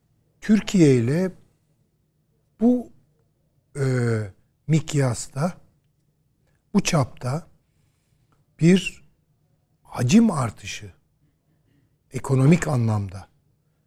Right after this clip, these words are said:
enerji meselesi, bundan yana, e, olduğuna dair bir belirti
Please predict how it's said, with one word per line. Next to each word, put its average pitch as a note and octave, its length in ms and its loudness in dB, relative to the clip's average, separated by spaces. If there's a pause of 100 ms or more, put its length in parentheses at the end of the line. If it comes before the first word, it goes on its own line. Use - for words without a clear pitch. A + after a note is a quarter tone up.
(120)
enerji C#3+ 440 8
meselesi, G#2+ 580 -4 (920)
bundan G3+ 300 4
yana, D#3+ 480 0 (680)
e, C3+ 240 -2
olduğuna C#3+ 600 2
dair C3+ 400 -2
bir B2+ 300 -2
belirti A#2+ 500 -4